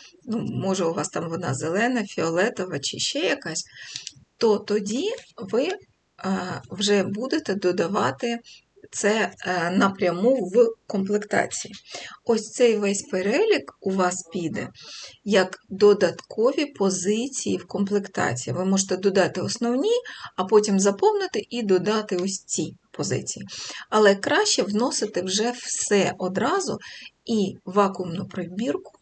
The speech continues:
також. На цьому ми завершимо з вами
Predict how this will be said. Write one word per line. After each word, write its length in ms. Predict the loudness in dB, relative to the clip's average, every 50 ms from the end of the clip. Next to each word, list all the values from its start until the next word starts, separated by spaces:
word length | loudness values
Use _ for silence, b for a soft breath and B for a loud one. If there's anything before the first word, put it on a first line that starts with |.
| _ _ _ _ _ _
також. 500 | -6 -6 -6 -6 -10 -12 -14 -14 -14 -14 _ _ _ _ _ _ B B B B B B B B B B B B B B B B -8 -2
На 140 | 0 0 2
цьому 280 | 2 2 2 2 2 2
ми 200 | 2 2 2 0
завершимо 800 | 0 0 0 0 2 2 2 2 0 -2 -2 -4 -6 -8 -8 -8
з 80 | -8
вами 440 | -6 -6 -4 -4 -4 -4 -4 -6